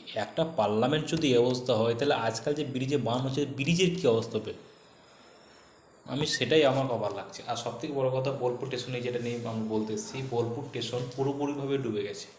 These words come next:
ডুবে গেছে। ইলেকট্রিক ফায়ারিং করছে, যেখানে যেখানে তখন কোনো জায়গায় ফল থাকতে পারে, সেখানে তো ফায়ারিং করবে, সেটা কিছু করার থাকে না। হ্যাঁ, এগুলো তো হওয়ার কথা, কিন্তু এত ডেঞ্জারাস, মানে, একটা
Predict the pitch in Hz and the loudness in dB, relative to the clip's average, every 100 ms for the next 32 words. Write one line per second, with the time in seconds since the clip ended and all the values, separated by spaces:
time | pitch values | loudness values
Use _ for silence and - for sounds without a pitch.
0 | - - - - - - - - - - | -20 -20 -20 -20 -20 -20 -20 -20 -20 -16
1 | 131 120 131 135 135 131 135 139 - - | -10 -2 2 4 4 2 -2 -6 -10 -20
2 | - - - - - - - - - - | -20 -20 -20 -20 -20 -20 -20 -20 -20 -10
3 | 135 131 139 - 147 139 - - - 117 | -2 0 0 -4 -8 -8 -14 -16 0 2
4 | 123 123 131 127 - 127 131 131 - - | 2 0 -6 -6 -8 -8 -8 -10 -16 -20
5 | - - - - 208 208 202 185 185 170 | -20 -20 -20 -6 -2 -2 0 0 0 -2
6 | 170 170 165 160 160 160 - 139 143 135 | -4 -4 -4 -2 -2 -2 2 2 2 -4
7 | 143 135 135 131 131 127 120 117 113 113 | -4 -4 -4 -4 -4 -2 -2 -2 -4 -6
8 | 113 - - 110 110 110 104 - 107 95 | -4 -6 -8 -12 -10 -8 -8 -12 -18 -18
9 | 95 - - - - - - - - _ | -20 -20 -20 -20 -20 -20 -20 -20 -20 _
10 | 127 110 - - - _ - 117 117 113 | -16 -16 -16 -20 -20 _ -12 -8 -8 -6
11 | 110 110 110 - - - 117 113 139 127 | -6 -6 -8 -14 -18 -16 -14 -10 -8 -6
12 | 117 - 131 127 117 117 123 110 - 113 | -6 -4 -4 -2 -2 0 0 0 -4 -6
13 | 110 - - - - 120 - | -8 -10 -18 -20 -16 -12 -2